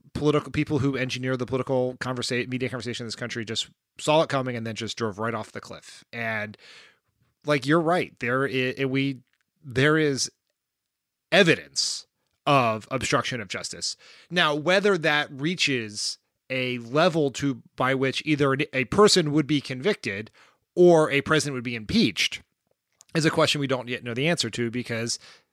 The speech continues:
they are hiding the evidence from us, which should also cause people's, uh, spidey sense to go off a little bit. And certainly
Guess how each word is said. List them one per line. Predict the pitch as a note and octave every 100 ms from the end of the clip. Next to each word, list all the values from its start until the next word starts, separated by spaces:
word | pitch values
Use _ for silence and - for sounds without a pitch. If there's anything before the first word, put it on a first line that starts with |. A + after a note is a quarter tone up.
| _
they | - G#2 A2
are | G2+ B2+
hiding | A#2+ - B2 C3+ D#3
the | E3+ G3
evidence | A3+ F#3+ C3+
from | - A#2
us, | F2 -
which | D3 D3+
should | F#3+
also | - F3+ F#3 F#3+ F3+
cause | D3 C#3+ C#3 -
people's, | - C#3+ C3 B2 A#2+ - - - _ _ -
uh, | B2+ A#2 A2 G#2 G#2 G2+ G2+ - _ _ _ _ _ _ _ _ _ _ _ -
spidey | - - - D3+ C#3+
sense | C#3 A#2+ -
to | B2
go | C3 B2+
off | B2 C3+ -
a | C3
little | E3 A3
bit. | A2 G2+ B2+ - _
And | C3+ C3 C3
certainly | - A3+ F3 D3 C3+